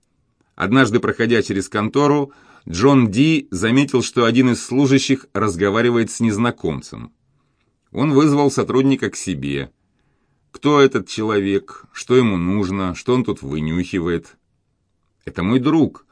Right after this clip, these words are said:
оправдывался клерк. Он ничего не выведывал, просто зашел повидать меня. «Допустим», возразил Рокфеллер, «но этого никогда нельзя знать наверняка. Будьте осторожны, очень,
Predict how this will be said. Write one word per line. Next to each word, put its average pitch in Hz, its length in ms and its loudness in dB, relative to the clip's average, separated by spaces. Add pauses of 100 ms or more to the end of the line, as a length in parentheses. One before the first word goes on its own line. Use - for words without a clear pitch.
(120)
оправдывался 73 760 -6
клерк. - 480 -10 (540)
Он 92 180 2
ничего 123 440 2
не 135 200 6
выведывал, 120 720 2
просто 117 500 -2
зашел 98 440 -2
повидать 101 560 -2
меня. 62 340 -12 (840)
«Допустим», 92 920 -4 (360)
возразил 82 520 -2
Рокфеллер, 73 680 -6 (580)
«но 107 120 -4
этого 139 280 2
никогда 143 560 2
нельзя 131 440 4
знать 117 420 -2
наверняка. 101 800 -4 (840)
Будьте 147 340 2
осторожны, 101 760 2 (540)
очень, 113 500 0